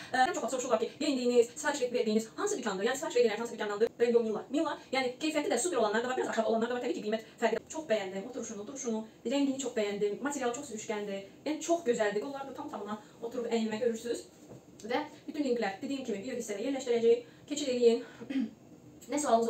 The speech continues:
olsa, buyurun. Və Trendyol Milla, dediyim kimi, yenə də öz işini görüb,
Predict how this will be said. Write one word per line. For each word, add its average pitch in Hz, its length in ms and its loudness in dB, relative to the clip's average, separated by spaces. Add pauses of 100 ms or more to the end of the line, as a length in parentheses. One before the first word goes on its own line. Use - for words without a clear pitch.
olsa, - 160 -6 (240)
buyurun. 233 340 2 (200)
Və 294 180 2
Trendyol 285 340 -2
Milla, 285 300 4 (400)
dediyim 233 260 6
kimi, 208 240 -8 (320)
yenə 262 180 2
də 208 220 0
öz 220 80 -2
işini 208 220 -4
görüb, 226 300 4